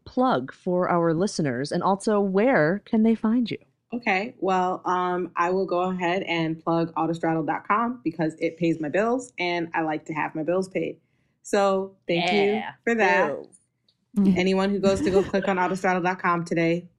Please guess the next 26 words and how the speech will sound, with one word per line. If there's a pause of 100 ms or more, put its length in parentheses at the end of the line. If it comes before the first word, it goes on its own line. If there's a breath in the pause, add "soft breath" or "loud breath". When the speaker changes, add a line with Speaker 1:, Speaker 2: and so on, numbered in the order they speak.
Speaker 2:
please,
I
just
wanna
say
thank
you. (180)
That's
great. (560)
Um,
you
can
find
me
on
Instagram
and
Twitter, (420 soft breath)
and
they're
both
the
same.
It's
Carmencita
Loves.